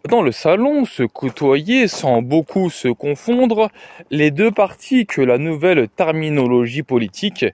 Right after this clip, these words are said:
non moins effroyable que l'ancienne, désignait par collaborationniste et anticollaborationniste.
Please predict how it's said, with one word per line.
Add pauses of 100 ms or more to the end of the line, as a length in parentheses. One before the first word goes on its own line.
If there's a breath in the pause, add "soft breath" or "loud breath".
(380 soft breath)
non
moins
effroyable (520 soft breath)
que
l'ancienne, (920 loud breath)
désignait
par
collaborationniste
et
anticollaborationniste.